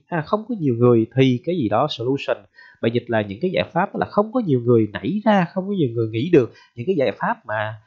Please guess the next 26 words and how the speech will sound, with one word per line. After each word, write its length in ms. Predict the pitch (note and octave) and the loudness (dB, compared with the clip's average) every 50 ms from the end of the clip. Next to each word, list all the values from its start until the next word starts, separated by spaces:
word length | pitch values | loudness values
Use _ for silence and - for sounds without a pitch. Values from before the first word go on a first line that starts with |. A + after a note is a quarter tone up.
| _ _ | _ _
cho 160 | - C3+ C3+ C3 | 0 2 2 2
cái 160 | - E3 E3 | 0 -2 -4
vấn 180 | D#3 E3 F#3 | -4 -2 0
đề 120 | E3+ A2 G2 | 0 0 0
rắc 160 | - C#3 - | 0 -2 0
rối 160 | C#3+ D3+ F3 | 2 0 2
này. 300 | D#3+ A2+ F#2+ F#2+ F#2+ G2 - | 2 0 -2 -2 -4 -8 -10
Thì 160 | - C3+ E3 D#3+ | -10 -6 -2 -2
cụm 180 | A#2 A2 B2+ - | -2 -2 -2 0
từ 200 | - A#2+ A2+ A2+ | 2 2 4 4
là 180 | A2 A2 G2+ G2 G2 | 2 2 0 -2 -4
nảy 140 | F2+ C3+ E3+ | -6 -8 -4
ra, 220 | F#3 F#3+ F#3 E3+ D3 | 0 0 0 0 -2
bạn 100 | - A2+ - | -6 -12 -10
phải 80 | C3+ C3 | -10 -8
chọn 180 | - - - - | -6 -6 -6 -6
đáp 100 | B2+ C3 - | -8 -12 -10
án 360 | C3 C#3+ D#3 F#3 A3 A#3+ A#3 | -12 -14 -14 -14 _ -16 -10
là 100 | D#3+ A2+ G2+ | -8 -8 -8
chữ 380 | - - G2 G2+ A#2+ E3+ A3+ A#3+ - _ _ _ _ _ _ _ _ _ _ _ _ - | -6 -4 -2 2 2 2 0 -2 -6 _ _ _ _ _ _ _ _ _ _ _ _ 2
D 60 | D3 D#3+ E3+ F3+ F3+ E3 | 4 4 4 4 2 0
ha, 180 | G3 F3+ - - _ _ _ _ _ | 0 -2 -2 -4 _ _ _ _ _
come 180 | - B2 - - - | -4 -4 -2 0 -2
up 60 | F#3+ - _ | -2 -2 _
with 140 | - F#2 E2 - - _ _ _ _ _ _ _ _ - | -4 -4 -4 -4 -6 _ _ _ _ _ _ _ _ -6
nha. 320 | C3 C#3 D3 B2+ F#2 - | -4 -2 -2 -2 -2 -6